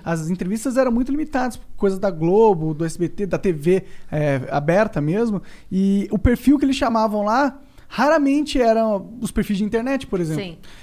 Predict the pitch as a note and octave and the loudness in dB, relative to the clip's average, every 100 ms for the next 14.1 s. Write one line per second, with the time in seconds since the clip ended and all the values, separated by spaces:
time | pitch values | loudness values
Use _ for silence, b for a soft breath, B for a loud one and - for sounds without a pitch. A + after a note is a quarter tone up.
0 | B - F3 F#3 F3+ F3+ E3+ E3+ E3 G3 | B -2 2 4 4 4 4 4 4 2
1 | A3+ G#3+ A3 - A3 A#3 A3+ - A3 G#3 | 4 4 2 -2 2 4 4 4 2 4
2 | G#3+ G3 G#3+ B3 F4+ B B - C4 - | 2 4 2 0 -2 B B 0 0 2
3 | B3 E4+ E4 E4+ D#4+ C#4 C4 D#4+ F4+ E4 | 2 4 4 4 2 0 -2 0 0 -2
4 | - C#4+ F4 - C#4 A#3 A3+ - G3+ F#3+ | 2 2 4 2 -2 0 -2 0 0 -2
5 | - F3+ - E3 D#3 G3+ - B3+ A#3 B | 0 -4 -2 -2 0 -2 0 0 0 B
6 | B B G3+ C4+ A#3 G#3+ A#3+ - G#3 G#3 | B B 4 4 4 4 2 4 4 4
7 | C#4+ C#4+ F3+ B B B - F#3 G3 F3+ | 4 4 2 B B B 2 6 6 6
8 | E3 - - B3 - A#3 G3+ D4 E4+ - | 2 0 0 0 4 4 4 2 0 0
9 | F3 - B B E3+ G3 B3+ C#4 - G#3 | -2 -2 B B 2 4 4 2 0 0
10 | A#3+ B3 - C4 B3+ C#4 C#4+ E4+ E4+ C#4 | 2 0 0 2 4 2 0 -2 0 0
11 | B3+ F#3+ - E3+ - F3+ E3 F3+ A#3 A3+ | 0 -4 -4 -4 -6 -8 -4 -2 -2 0
12 | A#3 G#3+ A3+ G3+ - A3+ G#3 G#3+ G3 G3 | 0 0 -4 -8 -6 -4 -4 -6 -8 -8
13 | E3 - A#3 - G#3+ A3 - G#3 G#3 F#3+ | -10 -8 -8 -8 -6 -6 -4 -4 -4 -4
14 | F#3+ | -8